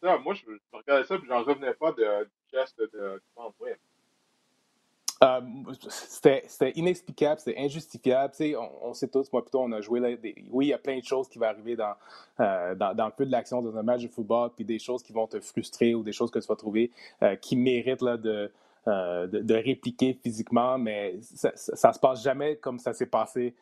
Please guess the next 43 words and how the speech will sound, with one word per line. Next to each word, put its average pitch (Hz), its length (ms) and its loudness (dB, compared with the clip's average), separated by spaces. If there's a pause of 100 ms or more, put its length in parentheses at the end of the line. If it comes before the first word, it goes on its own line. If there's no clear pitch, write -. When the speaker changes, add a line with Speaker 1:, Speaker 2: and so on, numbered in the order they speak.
(180)
Speaker 2:
<laughs> 147 300 4
dans 127 120 0
ce 131 120 -8
match-là 120 360 -4
où 123 140 -2
est-ce 110 100 -14
que 117 140 -4
tu, 117 340 -4
euh, 107 160 -2 (420)
euh, 98 240 -2 (320)
tu - 120 -18
vas 131 160 6
attaquer 127 340 -6
un, 135 100 -4
un 110 340 -6
joueur 120 220 0
défensif 117 580 -2
ou 113 100 -2
un 104 40 -6
joueur 117 180 -2
opposé 110 360 -2
sournoisement, 123 880 0
puis 113 120 -14
tu - 60 -20
sais, 123 120 -2
tu, 110 240 -8 (340)
euh, 98 380 -4
tu, - 200 -14
tu, 104 200 -8
tu, 107 200 -4
tu 113 200 -2
lances 131 320 2
un, 117 100 0
un 135 160 2
premier 135 300 -4
coup 135 120 -10
de 117 60 -8
poing, 135 240 2
un 131 100 -4
deuxième 135 360 -2
coup - 140 -6
de - 60 -4
poing, 131 360 0